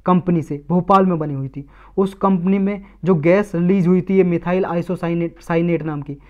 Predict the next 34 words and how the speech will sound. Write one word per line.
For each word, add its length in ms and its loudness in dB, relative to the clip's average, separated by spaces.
इसकी 260 0
वजह 200 4
से 100 0
वहाँ 240 2
पे 120 -2
लोग, 320 2
बहुत 260 -2
ज़्यादा 240 0
लोग 200 2
मर 200 -2
गए 160 -4
थे 140 -4
इस 200 -6
गैस 220 -4
की 120 -10
वजह 180 -6
से, 140 -20
आसपास 380 -2
के 100 -2
जो 100 0
गांव 240 -4
के 100 -6
लोग 280 -6
थे। 80 -6
और 280 2
अब 220 2
तक 100 6
भी, 240 0
अब 260 4
तक 180 2
भी 100 4
वहाँ 260 0
पे 140 0
जो 220 2